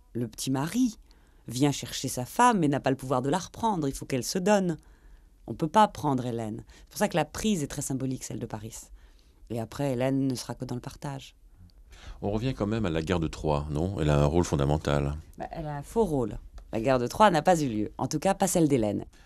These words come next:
Speaker 2: Enfin,
Speaker 1: Il y a
Speaker 2: chez
Speaker 1: eu des
Speaker 2: Homère, quand
Speaker 1: sièges.
Speaker 2: même, elle, elle est sur le rempart.
Speaker 1: Ah ben, chez Homère, c'est un, c'est, c'est, c'est, Homère a écrit une fable, une mythologie dans laquelle il fait agir des héros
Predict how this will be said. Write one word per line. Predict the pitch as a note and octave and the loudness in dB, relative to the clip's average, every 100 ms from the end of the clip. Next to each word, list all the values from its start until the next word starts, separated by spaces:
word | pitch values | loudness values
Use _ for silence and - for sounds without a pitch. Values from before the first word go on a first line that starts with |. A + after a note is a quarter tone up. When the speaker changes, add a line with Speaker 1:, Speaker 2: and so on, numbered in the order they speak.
| - | -14
Speaker 2:
Enfin, | - | -6
Speaker 1:
Il | C#3 | -2
y | |
a | C3+ | 2
Speaker 2:
chez | |
Speaker 1:
eu | F2+ | 4
des | |
Speaker 2:
Homère, | E2+ G2+ - | 6 6 8
quand | F#2+ | 8
Speaker 1:
sièges. | G2+ | 8
Speaker 2:
même, | E2 | 6
elle, | E2 | 4
elle | E2 | 2
est | |
sur | D#2+ C#2+ | 0 0
le | C#2 | 0
rempart. | F2 - F2 D2 D2+ - - - - - | 0 2 2 0 -4 -12 -16 -16 -18 -10
Speaker 1:
Ah | D3 | -4
ben, | D3 | -4
chez | - F3+ | -2 0
Homère, | D#3 D#3 D#3 D3+ | 2 2 2 0
c'est | - A2+ | -4 -8
un, | A#2 | -8
c'est, | - - | -8 -8
c'est, | - - A2+ - | -8 -8 -12 -12
c'est, | - - - - | -12 -10 -8 -2
Homère | C#3 C3 | 0 0
a | A2+ | -2
écrit | A2+ | -8
une | G#2+ | -10
fable, | - E3 B3+ D4 G#3+ - - - - | -2 2 4 4 2 0 -14 -20 -4
une | C3 | 2
mythologie | C3+ C3 B2 D3 | 2 2 0 0
dans | A#3 | 2
laquelle | G3+ F#3 E3+ | 2 2 0
il | D3 | 0
fait | - D#3+ | 2 2
agir | C#3 C3 C#3 C#3 B2+ | 2 0 -2 -2 0
des | C#3 | 0
héros | C#3+ C3 D3 | 0 2 0